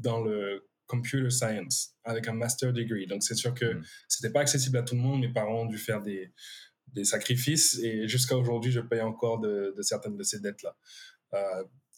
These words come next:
Speaker 1: j'ai dû, euh, me battre dans des compagnies où j'avais pas de budget dans mes, dans mes départements.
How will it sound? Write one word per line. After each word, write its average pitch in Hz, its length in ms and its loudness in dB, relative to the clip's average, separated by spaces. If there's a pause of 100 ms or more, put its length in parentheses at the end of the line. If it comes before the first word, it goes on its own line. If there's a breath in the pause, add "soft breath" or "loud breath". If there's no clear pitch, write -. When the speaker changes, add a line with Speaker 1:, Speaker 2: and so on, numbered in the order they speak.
(320)
Speaker 1:
j'ai 123 240 2
dû, 135 340 4
euh, 120 300 4
me 113 140 0
battre 143 240 2
dans 127 100 4
des 123 140 2
compagnies 123 380 2
où 143 80 2
j'avais 113 180 2
pas 156 180 2
de 143 80 2
budget 131 320 4
dans 120 140 2
mes, 104 400 -2
dans 104 140 -4
mes 101 220 -6
départements. 107 760 -2